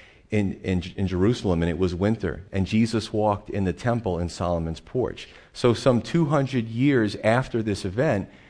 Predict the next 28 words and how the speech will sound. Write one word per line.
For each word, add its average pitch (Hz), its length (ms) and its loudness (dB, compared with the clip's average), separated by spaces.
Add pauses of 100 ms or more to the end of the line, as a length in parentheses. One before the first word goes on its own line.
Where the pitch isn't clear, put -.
(140)
Jesus 120 420 2
actually 110 400 4
celebrates 104 640 2
Hanukkah, 73 460 -8 (520)
right? 85 300 -4 (180)
He 104 80 -4
came 87 280 -4
to 82 280 -6 (640)
fulfill 85 460 -4
the 80 100 -2
law, 78 300 0
and 87 120 -2
he 82 80 -2
came 80 340 -4
to, 78 440 -6
um, 69 420 -8 (120)
you 90 100 -6
know, 78 200 -6 (200)
usher 85 300 -6
in 82 80 -4
the 80 160 -2
age 78 160 -4
of 73 100 -10
grace, 82 320 -4
but 87 160 -4
he 90 160 -6
still, 90 460 -4 (420)
uh, 87 80 -6